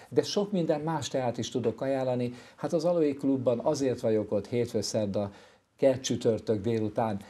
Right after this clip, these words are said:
hogy, hogy mindenben tudjunk őszintén beszélni, és tudjak segíteni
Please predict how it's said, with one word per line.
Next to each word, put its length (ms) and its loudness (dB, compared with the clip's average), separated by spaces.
hogy, 320 -2
hogy 280 -2
mindenben 560 4
tudjunk 560 -2
őszintén 540 0
beszélni, 480 -2
és 280 -6
tudjak 280 -6
segíteni 640 -4